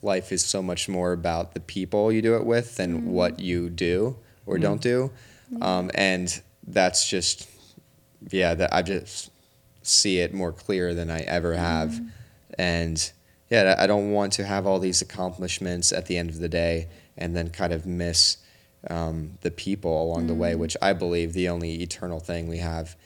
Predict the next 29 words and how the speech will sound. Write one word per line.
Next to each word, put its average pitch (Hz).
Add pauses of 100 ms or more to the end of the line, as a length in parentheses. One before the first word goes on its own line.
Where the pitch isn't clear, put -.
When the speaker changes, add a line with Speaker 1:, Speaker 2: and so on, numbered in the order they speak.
(200)
Speaker 1:
in 90
this 82
life, 82
or 92
the 87
Speaker 2:
Mm. 78
Speaker 1:
only 95
eternal 87
thing 90
we 90
can 87
invest 85
in, 78
is 85
relationships 80
and 80
people. 82 (360)
Speaker 3:
Where 135
can 147
people 135 (560)
keep 151
up 135
with -
you? 123 (200)
Where 127
would 120
you 113
send 117
people? 117